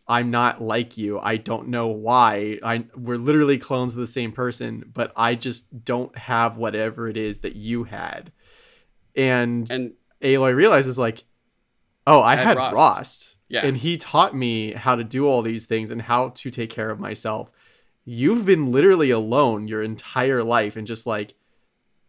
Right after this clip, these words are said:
Speaker 1: you know, the only tra-, like, access to anything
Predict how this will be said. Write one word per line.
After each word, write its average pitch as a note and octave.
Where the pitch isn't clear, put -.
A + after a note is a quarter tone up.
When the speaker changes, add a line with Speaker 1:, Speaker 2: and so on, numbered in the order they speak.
Speaker 1:
you C3
know, A2
the C#3
only D#3+
tra-, C#3+
like, B2
access B2+
to A#2+
anything B2